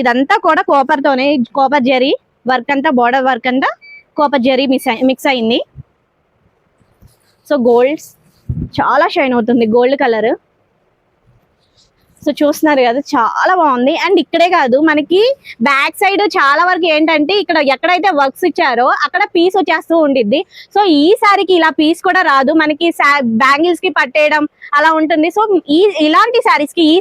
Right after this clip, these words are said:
సారీస్ కి మన తేజస్విని ఫ్యాషన్స్ లో ఉన్న సారీస్ కి అలాంటి ఏ ప్రాబ్లం లేదు. చూస్తున్నారు కదా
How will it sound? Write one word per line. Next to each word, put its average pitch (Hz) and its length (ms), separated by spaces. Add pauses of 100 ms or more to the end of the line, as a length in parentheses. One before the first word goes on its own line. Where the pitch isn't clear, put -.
సారీస్ 349 340
కి 359 120
మన 311 180
తేజస్విని 339 460
ఫ్యాషన్స్ 302 360
లో 285 120
ఉన్న 269 180
సారీస్ 262 380
కి 330 100 (380)
అలాంటి 330 320 (100)
ఏ 294 60 (100)
ప్రాబ్లం 339 360
లేదు. 294 140 (120)
చూస్తున్నారు 349 360
కదా 359 140